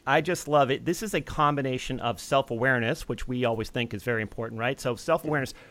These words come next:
where am I starting out? Like, what do I know? What's true for me and what do I want to communicate? Okay, so it's self-awareness about where I am, and then caring about where your audience is, and then trying to bridge the gap.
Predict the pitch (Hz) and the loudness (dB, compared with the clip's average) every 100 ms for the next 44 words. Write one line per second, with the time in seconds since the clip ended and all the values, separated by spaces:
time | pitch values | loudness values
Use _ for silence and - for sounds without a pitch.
0 | - 127 156 214 202 165 147 - - 139 | -10 2 6 6 6 4 2 0 4 4
1 | 131 123 117 101 - - - - - 123 | 6 4 4 2 -2 -18 -20 -10 -6 2
2 | 135 196 170 151 151 127 113 110 127 - | 6 8 8 6 4 4 4 2 0 -6
3 | - _ 151 156 - 185 - 143 123 127 | -20 _ 2 2 2 0 2 2 4 4
4 | 113 113 127 139 131 123 117 - 113 107 | 2 2 2 4 4 2 0 -2 -2 -2
5 | 104 107 135 135 117 123 117 - 147 160 | -2 -2 -2 -4 -2 -2 -4 0 0 2
6 | 156 147 - 139 127 135 147 151 131 113 | 0 0 2 2 4 4 6 4 2 0
7 | 120 170 - - - - 151 180 202 - | -2 -6 -12 -20 -6 0 2 2 0 0
8 | 165 180 160 160 127 151 156 143 - 143 | 2 2 2 2 4 0 0 -2 2 4
9 | 151 156 139 - 135 113 127 208 - - | 4 2 -2 -2 0 2 0 -2 -8 -14
10 | - - - - - 131 139 151 165 - | -20 -20 -20 -20 -4 0 4 2 2 0
11 | 135 156 - 123 120 131 170 143 196 170 | 0 0 -4 -4 -2 -2 -4 0 2 0
12 | - | 0